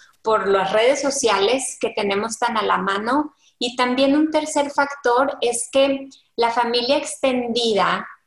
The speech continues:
ya no es como parte de la maternidad y la paternidad. A ver si logro explicarme. Antes, cuando nuestros abuelos tenían hijos, vivían muy cercanos a, a sus papás, a sus tíos.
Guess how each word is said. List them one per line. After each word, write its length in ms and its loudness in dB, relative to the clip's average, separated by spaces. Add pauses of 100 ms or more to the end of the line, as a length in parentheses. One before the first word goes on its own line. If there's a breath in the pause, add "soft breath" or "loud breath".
(140)
ya 260 0
no 260 2
es 600 0 (420)
como 400 -2
parte 320 2
de 140 4
la 120 2
maternidad 600 -2
y 100 0
la 180 2
paternidad. 680 -2 (140)
A 100 0
ver 120 0
si 160 -6
logro 240 0
explicarme. 760 -4
Antes, 1040 0
cuando 360 0
nuestros 400 -2
abuelos 600 0
tenían 360 -2
hijos, 480 -2 (240 loud breath)
vivían 480 0
muy 160 4
cercanos 840 0
a, 80 2 (220)
a 40 -2
sus 260 -6
papás, 680 2
a 80 -2
sus 320 -10
tíos. 680 0